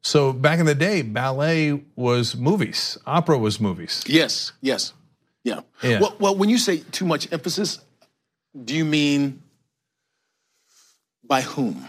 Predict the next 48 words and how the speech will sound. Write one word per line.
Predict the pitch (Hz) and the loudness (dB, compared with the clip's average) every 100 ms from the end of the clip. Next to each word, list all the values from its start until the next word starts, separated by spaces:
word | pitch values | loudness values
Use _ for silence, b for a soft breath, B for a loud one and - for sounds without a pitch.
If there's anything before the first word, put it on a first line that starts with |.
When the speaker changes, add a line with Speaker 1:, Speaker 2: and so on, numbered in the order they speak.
| - | -2
Speaker 1:
No, | 185 190 | 2 4
no, | 180 151 | 2 0
you're | 143 151 | 2 2
right. | 131 95 107 | 0 -2 -2
Not, | 131 143 | 0 2
not | 151 156 | 2 4
<laughs> | 147 | 2
overall | 123 - - 156 135 | 0 -6 0 2 2
in, | 123 117 | 2 0
in | 120 | 0
the | 113 | 0
media | 135 151 131 | 2 2 2
or | 110 104 | 2 2
anything | 101 101 | 0 0
like | 98 98 101 | 0 0 0
that, | 104 98 B B _ | 0 -2 B B _
but | 180 | 0
in | 185 185 | 2 2
the, | 185 190 | 2 2
in | |
the | 190 | 0
art | 180 190 - | 2 2 0
cir-, | - 110 - | -4 -6 -4
in | 143 135 | -2 0
the | |
art | 135 147 139 - | 2 0 0 -4
communities, | 113 101 85 80 78 - - - | -2 -2 -4 -10 -8 -6 -8 -2
right? | 120 123 | 0 2
They | 139 | 2
view | 135 139 | 2 2
it | 135 | 2
as, | 127 117 | 2 0
like, | 131 117 | 0 0
real | 131 151 139 - | 0 2 0 -2
art, | 104 101 | -4 -2
real | 131 151 | 2 2
Speaker 2:
Yes, | 165 - | 2 0
Speaker 1:
culture. | 127 185 | -2 0
Speaker 2:
well, | - 185 | -2 0
especially | 196 226 - 180 | 0 0 0 0
when | 151 135 - | 0 -2 -2
I, | 143 156 165 - | 0 0 -2 -6
especially | - - 185 143 | -6 -4 -2 0
when | 123 | 0
I | 123 | 0
was | 127 | 0
growing | 131 131 | 0 0
up, | 151 - | 0 -4